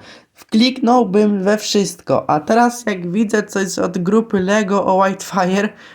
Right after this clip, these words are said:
pomijam od razu. Bo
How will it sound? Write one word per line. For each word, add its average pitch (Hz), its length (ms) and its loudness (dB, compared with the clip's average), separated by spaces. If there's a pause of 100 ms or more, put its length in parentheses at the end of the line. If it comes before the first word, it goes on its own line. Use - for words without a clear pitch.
(160)
pomijam 208 580 4
od 180 240 0
razu. 127 540 0 (300)
Bo 208 640 2